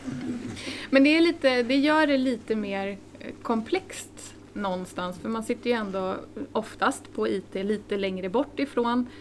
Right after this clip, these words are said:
eh, den riktiga affären, den, den liksom vinstgenererande affären och i viss, viss mån också kanske kunderna.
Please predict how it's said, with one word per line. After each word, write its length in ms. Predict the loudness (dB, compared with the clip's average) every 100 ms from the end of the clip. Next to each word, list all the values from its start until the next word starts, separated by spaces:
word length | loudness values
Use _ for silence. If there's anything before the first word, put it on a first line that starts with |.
| -18 -20 -10
eh, 360 | -6 -2 -2 0
den 140 | 2
riktiga 440 | 2 -2 -4 -2 -2
affären, 680 | -2 -2 -2 0 4 4 2
den, 220 | -2 -4 -6 -6
den 340 | -6 -6 -6
liksom 320 | -8 -8 -8 -8 -12 -14 -14 -12 -12 -12 -6 4
vinstgenererande 1120 | 4 4 -2 -2 -2 0 0 0 -2 -2 -4
affären 580 | -2 -2 -2 -2 -2
och 120 | -2 -2
i 40 |
viss, 280 | -6 -8 -16 -20 -10
viss 420 | -6 -6 -6 -8
mån 220 | -6 -6
också 200 | -6 -10
kanske 280 | -10 -6 -6
kunderna. 500 | -2 -2 0 -4 -4